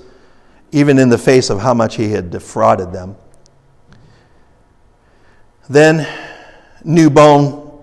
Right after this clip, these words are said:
requires new clarity on where the boundaries are. We have a better idea now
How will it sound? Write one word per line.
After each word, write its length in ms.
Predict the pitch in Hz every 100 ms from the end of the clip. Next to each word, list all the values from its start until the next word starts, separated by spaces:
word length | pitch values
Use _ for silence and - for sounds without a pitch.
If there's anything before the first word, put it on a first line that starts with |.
| _ _ _ _ -
requires 680 | 127 123 151 135 123 113 139
new 180 | 135
clarity 720 | 131 - 156 147 120 107 107 101 -
on 140 | 120 113
where 120 | 117
the 80 | 107
boundaries 560 | 117 127 113 101 90
are. 320 | 95 92 95 - _ _ - _ - - - - - - - - - - - - - - - _ - - - -
We 80 | 123
have 160 | 139
a 60 | 123
better 260 | 143 151 143
idea 380 | 143 131 -
now 420 | 107 104 92 92